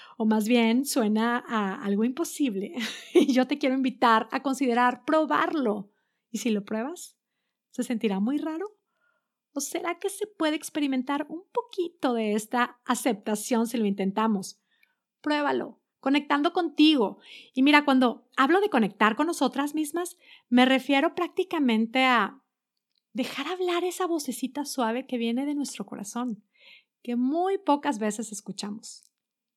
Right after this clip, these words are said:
Inténtalo. Me acepto y me amo hoy mismo. ¿Qué tal si lo repites conmigo? Me acepto y me amo hoy mismo.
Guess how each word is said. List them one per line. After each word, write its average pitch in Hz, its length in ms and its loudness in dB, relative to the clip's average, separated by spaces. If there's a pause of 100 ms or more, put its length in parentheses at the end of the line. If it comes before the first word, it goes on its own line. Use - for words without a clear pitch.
Inténtalo. 226 680 -4 (720)
Me 233 160 4
acepto 330 840 -2
y 302 80 -2
me 302 160 2
amo 269 440 0
hoy 233 320 2
mismo. 226 480 -2 (720)
¿Qué 262 100 0
tal 269 240 0
si 339 80 0
lo 330 80 2
repites 214 380 -4
conmigo? 190 440 -2 (600)
Me 226 180 4
acepto 269 1080 0
y 233 100 4
me 226 160 6
amo 226 520 2
hoy 254 320 2
mismo. 262 580 -2